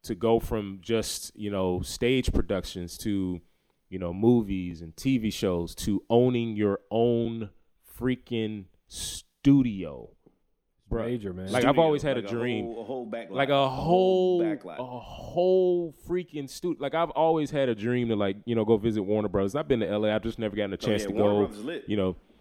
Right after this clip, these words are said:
Speaker 1: Yeah, bro. See
Speaker 3: It's
Speaker 1: Warner
Speaker 3: nice,
Speaker 1: Brothers,
Speaker 3: man.
Speaker 1: Universal, all that stuff, you know? I mean, you know, Universal Studios is just the fun version, but it's not like the real studio. I wanna see that.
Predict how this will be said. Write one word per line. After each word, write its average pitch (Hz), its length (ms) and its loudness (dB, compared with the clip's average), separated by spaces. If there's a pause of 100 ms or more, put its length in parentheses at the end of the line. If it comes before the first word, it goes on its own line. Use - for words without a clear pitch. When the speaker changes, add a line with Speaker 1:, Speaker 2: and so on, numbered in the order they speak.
(180)
Speaker 1:
Yeah, 143 280 4
bro. 120 160 2
See 123 160 -2
Speaker 3:
It's 117 40 0
Speaker 1:
Warner 139 160 4
Speaker 3:
nice, 131 60 -2
Speaker 1:
Brothers, 131 240 2
Speaker 3:
man. 120 60 -8
Speaker 1:
Universal, 135 720 0
all 147 200 0
that 123 120 0
stuff, - 280 -8
you 107 80 -8
know? 117 240 2
I 117 40 -2
mean, 120 260 -4
you 123 120 -4
know, 107 160 0
Universal 123 420 0
Studios 117 420 2
is 98 100 -8
just 104 200 -6
the 98 80 -4
fun 123 320 -2
version, 92 360 -2
but 101 160 -4
it's 101 80 -6
not 113 160 -2
like 104 180 -2
the 104 80 2
real 104 200 4
studio. 95 400 2
I 98 60 -4
wanna 110 200 -2
see 165 200 -6
that. 85 240 -4